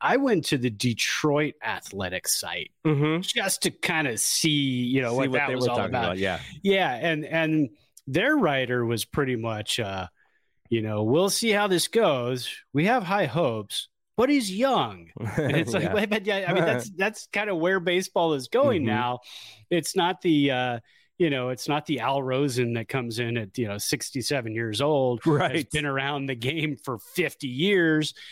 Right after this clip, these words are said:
Speaker 1: and then he's going, "I like the guy that can, uh, swing for the fences." Well, what else can he do?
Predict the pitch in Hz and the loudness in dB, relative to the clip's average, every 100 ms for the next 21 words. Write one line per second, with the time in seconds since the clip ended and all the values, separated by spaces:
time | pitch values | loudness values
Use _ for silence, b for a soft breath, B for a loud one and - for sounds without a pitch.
0 | B - 143 143 147 139 151 131 143 135 | B -4 0 0 0 2 0 2 0 2
1 | 127 127 170 170 165 147 127 147 147 135 | 0 0 0 -2 -2 -4 -2 0 0 0
2 | 131 - 127 117 113 107 - b b b | -2 -2 -4 -4 -4 -6 -8 b b b
3 | - 156 202 185 175 151 156 135 101 87 | -2 0 0 0 -2 0 -2 -2 -8 -12
4 | - - 131 127 180 202 180 - 143 117 | -12 -4 -2 2 2 2 0 -2 -2 -2
5 | 107 98 | -6 -10